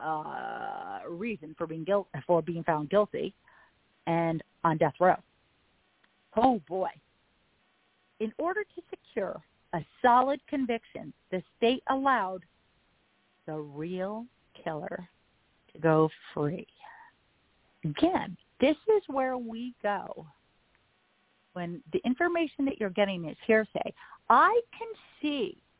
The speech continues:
using other information that is supposedly a witness,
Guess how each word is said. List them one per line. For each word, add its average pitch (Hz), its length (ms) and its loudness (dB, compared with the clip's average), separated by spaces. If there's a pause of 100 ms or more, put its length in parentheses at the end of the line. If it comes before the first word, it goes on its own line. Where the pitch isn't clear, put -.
(360)
using 349 1040 4 (800)
other 320 440 4
information 254 1120 -8
that 202 280 -6
is 196 640 -4 (1200)
supposedly 247 640 0
a 214 60 4
witness, 165 360 -6